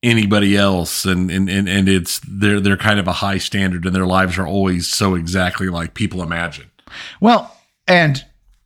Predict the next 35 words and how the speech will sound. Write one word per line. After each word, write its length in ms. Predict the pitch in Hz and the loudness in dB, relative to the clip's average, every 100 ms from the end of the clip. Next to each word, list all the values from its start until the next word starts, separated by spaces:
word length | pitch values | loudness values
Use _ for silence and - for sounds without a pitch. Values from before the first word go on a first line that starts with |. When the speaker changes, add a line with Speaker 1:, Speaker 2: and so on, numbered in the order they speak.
| _ - | _ 2
Speaker 2:
I 160 | 277 254 | 2 2
d-, 100 | - - _ _ - | -6 -14 _ _ -2
I 120 | 262 | 0
do 180 | 320 277 | 2 4
give 180 | 247 190 | 4 2
a 60 | |
lot 200 | 170 156 | 2 2
of 60 | 135 | 0
credit. 420 | - 160 131 - _ _ 135 | 0 2 0 -4 _ _ 0
The 100 | 139 | 4
ma-, 280 | 165 214 226 - 143 | 4 2 -2 -6 0
to 120 | 190 | 4
me, 320 | 196 160 170 - _ _ - _ _ _ _ | 4 2 -2 -10 _ _ -20 _ _ _ _
the 160 | 113 139 | 2 4
magic 420 | 160 202 208 156 | 4 2 0 -2
of 100 | 139 | -2
the 80 | 117 | 0
playfield, 500 | 156 147 - 127 107 | 2 2 2 2 4
by 160 | 113 | 2
and 140 | 127 117 | 4 4
large, 340 | 110 104 113 - _ - | 4 2 -2 -12 _ -2
I 160 | 120 117 | 0 2
do 240 | 98 127 | 2 2
credit 320 | - 123 117 | 4 0 0
to 100 | - | 0
the 140 | 101 101 | 0 2
designer. 520 | 98 95 87 76 - 127 | 2 2 0 -2 -4 0
Now, 160 | 143 | 2
the 80 | 127 | 4
mechs 540 | 147 180 - - - - _ - | 2 2 -2 -8 -8 -12 _ 0
go 100 | 131 | 2
to 80 | 120 | 4
the 140 | 123 | 4
engineers. 440 | 110 87 90 - - _ - - - - - - - - 143 | 4 0 -6 -10 -20 _ -20 -20 -20 -20 -18 -20 -20 -8 2
But 420 | 156 139 - | 2 2 -4